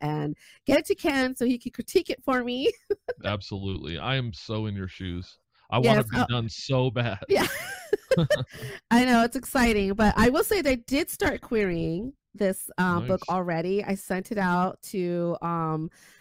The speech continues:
Speaker 1: a few agents, and you know how it is. If you guys are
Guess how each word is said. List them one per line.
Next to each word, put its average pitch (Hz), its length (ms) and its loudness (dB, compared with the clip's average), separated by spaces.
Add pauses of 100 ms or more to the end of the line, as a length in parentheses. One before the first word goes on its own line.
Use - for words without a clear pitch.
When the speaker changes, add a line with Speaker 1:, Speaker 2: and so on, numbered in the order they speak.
Speaker 1:
a 202 60 -6
few 202 220 -2
agents, 185 500 -2
and 180 240 -4
you 226 80 -2
know 240 160 0
how 254 220 2
it 240 100 0
is. 202 260 2
If - 200 -6
you 226 200 -4
guys 262 300 0
are 214 300 0